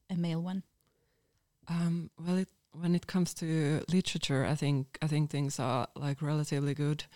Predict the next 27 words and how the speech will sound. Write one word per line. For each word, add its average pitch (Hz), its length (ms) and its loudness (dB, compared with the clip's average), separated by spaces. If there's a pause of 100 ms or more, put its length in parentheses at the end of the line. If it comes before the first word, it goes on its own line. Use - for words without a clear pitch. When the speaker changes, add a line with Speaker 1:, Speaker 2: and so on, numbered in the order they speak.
(380)
Speaker 2:
in 151 140 0
that 147 180 -2
way, 156 460 0 (220)
um, 139 560 -2 (280)
that 127 280 -2
I 143 100 0
think, 131 300 -2 (320)
um, 127 440 -2 (180)
women 135 380 -2
are, 135 360 0 (180)
are 135 360 -2
<laughs> - 60 -20
considered 151 640 0
as, - 320 -2
like, 156 220 -2
serious 151 580 0
authors 151 640 0 (500)
here, 170 500 0
and, 143 400 -2 (240)
and 135 220 -2
there 131 180 0
hasn't 139 420 0
been 139 140 0
a 139 40 0
problem 139 420 0
with 143 160 -4
that. 135 340 -2